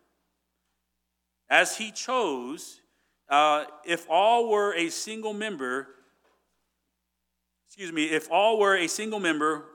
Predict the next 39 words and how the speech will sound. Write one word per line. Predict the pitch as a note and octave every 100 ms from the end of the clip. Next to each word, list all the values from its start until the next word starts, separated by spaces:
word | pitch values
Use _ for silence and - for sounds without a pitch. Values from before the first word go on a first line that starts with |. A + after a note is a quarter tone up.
| _
where | C3+ F3 A3
would | G#3+ G3+
the |
body | D#3 C3+ C3 C3+
be? | A#2+ E3 B2+ G2+ _ _ _ _ _
As | D3+ D#3+
it | F3+
is, | G#3+ G3 D3+ D3+ -
there | C#3 F3
are | D#3+
many | D3 F3 G#3 G3+
parts, | - G3 F3 C#3 - -
yet | F3 D#3+ - -
one | B2+ D#3+ E3
body." | C#3+ C#3+ A#2 F2+ - _ _ _ _ _ _
Then | C#3+ F3
we |
skip | F#3 - F3+
down | E3+ E3+
to |
verse | D#3+ D#3+
twenty-four | - E3+ F3 - E3
to | D3+
twenty-six. | - D3+ C#3+ E3+ A#2+ - - _ _ _ _ _ _
"But | C#3+ C#3
God | F3+ A3 B3
has | F#3+ F#3 F#3+ -
composed | - F3 - F#3+ G3+ G#3 -
the | G3
body, | G3 E3 B2+ C#3
giving | C3+ D#3+ E3+ D#3+
greater | D3+ F#3 G#3+ G3+
honor | D3 D3+ D#3
to | D3+ -
the | C#3
part | B2+ - F3+ D#3
that | D3+ C#3
lacked | E3 G3 -
it, | B2 C3 -